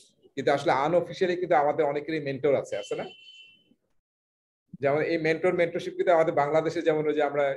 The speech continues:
ইসলামিক ভাবে যেটা বলি পীর মুরিদ বা শায়েখের সাথে যে রিলেশনশিপ বলি আর কি, ইসলামিক এবং সব রিলিজনে এটা আছে, সাধু বাবা। Similarly প্রফেশনে আমরা এটাকে বলি মেন্টর।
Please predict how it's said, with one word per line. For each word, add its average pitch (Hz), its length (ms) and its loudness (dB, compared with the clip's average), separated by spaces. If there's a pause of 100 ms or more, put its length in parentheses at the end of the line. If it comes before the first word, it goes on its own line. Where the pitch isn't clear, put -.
(160)
ইসলামিক 160 420 -4
ভাবে 147 200 -2
যেটা 147 180 -2
বলি 123 200 -6
পীর 156 300 -4
মুরিদ 139 280 -6 (600)
বা 117 100 -4
শায়েখের 151 440 -2
সাথে 151 280 0
যে 139 320 0
রিলেশনশিপ 143 480 -4 (240)
বলি 127 200 2
আর 110 80 0
কি, 104 140 -10
ইসলামিক 120 340 -4 (480)
এবং 117 140 -8
সব 147 200 0
রিলিজনে 147 380 -2
এটা 127 180 0
আছে, 98 140 -10
সাধু 143 300 -2
বাবা। 113 340 0 (1400)
Similarly 160 420 -2
প্রফেশনে 170 380 -4
আমরা 175 140 4
এটাকে 165 160 0
বলি 175 140 2
মেন্টর। 127 340 -4